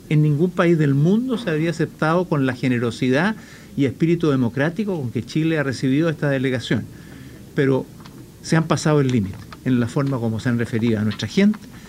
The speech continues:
y por lo tanto llegó la hora de que se evalúe esta petición. No es la petición de la Comisión de Relaciones Exteriores, es nuestra petición que desde Chile Vamos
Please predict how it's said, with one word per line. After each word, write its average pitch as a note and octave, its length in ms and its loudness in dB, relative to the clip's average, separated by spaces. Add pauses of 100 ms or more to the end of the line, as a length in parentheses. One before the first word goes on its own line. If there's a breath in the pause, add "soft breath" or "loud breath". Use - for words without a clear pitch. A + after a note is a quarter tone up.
(200 loud breath)
y C3+ 80 2
por B2 120 0
lo A#2+ 80 2
tanto C3 300 0
llegó B2 240 4
la B2 140 2
hora C3+ 260 0 (360 loud breath)
de C3 100 0
que C#3+ 100 -2
se B2+ 140 -2
evalúe A#2+ 400 2
esta D#3 260 0
petición. A#2+ 380 -2 (480 loud breath)
No B2 160 2
es F3 80 6
la F#3+ 80 4
petición E3 380 0
de E3+ 80 0
la C#3+ 100 -2
Comisión C3 360 -2
de D3 60 -2
Relaciones C3 460 -2
Exteriores, D#3+ 500 -2 (340 loud breath)
es A2 220 2
nuestra E3+ 320 2
petición D#3+ 460 -4
que B2+ 240 2
desde A2+ 200 0
Chile C#3 240 2
Vamos C#3 360 2